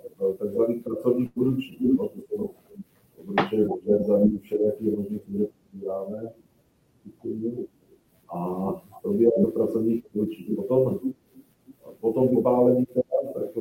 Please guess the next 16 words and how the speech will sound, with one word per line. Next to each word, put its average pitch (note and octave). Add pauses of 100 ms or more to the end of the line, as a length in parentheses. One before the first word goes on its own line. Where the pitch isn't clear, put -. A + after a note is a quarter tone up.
(100)
to A#2
jde B2
na A#2+
mašinu, A#2+
kde A#2
se -
udělá B2
ty A#2
konce, A#2
ty -
hlavy A2+
se A2
zarovnají, A#2+
udělá A2+
se -
tam A#2